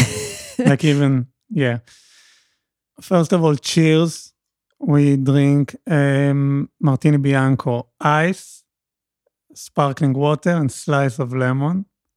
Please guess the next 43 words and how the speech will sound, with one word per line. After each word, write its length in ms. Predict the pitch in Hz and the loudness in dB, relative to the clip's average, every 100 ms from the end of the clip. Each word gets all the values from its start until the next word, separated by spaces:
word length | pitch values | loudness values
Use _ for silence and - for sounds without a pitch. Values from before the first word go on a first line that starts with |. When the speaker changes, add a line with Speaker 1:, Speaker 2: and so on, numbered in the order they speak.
| _ _ _ _ _ _ _ | _ _ _ _ _ _ _
Speaker 2:
Very 380 | 147 139 143 139 | -2 0 0 -2
refreshing. 840 | 131 - 139 127 - 147 151 196 214 _ _ _ _ _ _ _ _ _ _ | -6 -6 -4 -4 -4 -2 0 -2 -4 _ _ _ _ _ _ _ _ _ _
I 140 | 170 165 | 0 2
don't 120 | 170 | 2
know 80 | 165 | 2
how 60 | |
to 120 | 156 160 | 0 -4
say 240 | - 151 | 0 0
it 120 | 143 | 0
in 280 | 147 143 143 | 0 0 0
a 80 | 139 | -2
proper 340 | - 139 143 | -4 -4 -2
English. 340 | 135 135 127 151 | -2 -2 -2 -2
Let's, 240 | 139 - | -4 -6
let, 260 | 254 151 143 | -4 -4 -4
to 100 | 147 | -6
find 260 | - 151 143 | 0 2 2
the 100 | 135 - | 0 -4
exactly 440 | 151 123 143 - 143 | -6 -2 -2 0 -2
w-, 160 | 151 220 | 0 -4
exact 480 | 131 123 147 135 | -4 0 0 0
word. 200 | 151 135 | -2 0
What 180 | 147 165 | 0 0
I 20 | |
want, 240 | 170 175 160 _ _ _ | 2 0 -2 _ _ _
what 140 | 196 | -2
I'm 60 | 180 - | -2 -4
trying 380 | - 240 285 | -2 0 0
to 100 | 202 | 0
say 440 | 190 - 170 165 165 _ | -4 0 2 2 -4 _
is, 400 | 226 175 160 143 - _ - - - - _ _ _ _ - | 0 2 2 -2 -8 _ -20 -20 -20 -20 _ _ _ _ -2
I 140 | 208 | 2
live 180 | 233 220 | 4 4
in 100 | 220 | 4
Tel 140 | 175 151 | 2 2
Aviv 320 | 151 165 165 _ - | 2 0 -2 _ -2
in 440 | 165 147 143 143 | 2 4 4 2
the, 540 | 139 139 139 139 139 - | 2 2 2 2 -2 0
in 680 | 165 147 143 143 139 139 139 | 2 2 2 2 0 0 0
the 80 | |
last 360 | 139 135 - _ | 2 0 -2 _
ten 240 | 156 143 | 0 2
years, 460 | 139 139 190 247 | 2 0 0 -4